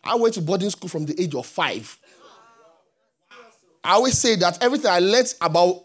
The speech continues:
being a man, I learned by myself. Do you get it?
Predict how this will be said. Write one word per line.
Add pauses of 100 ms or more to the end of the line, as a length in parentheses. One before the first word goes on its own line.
(160)
being
a
man, (120)
I
learned
by
myself. (1160)
Do
you
get
it?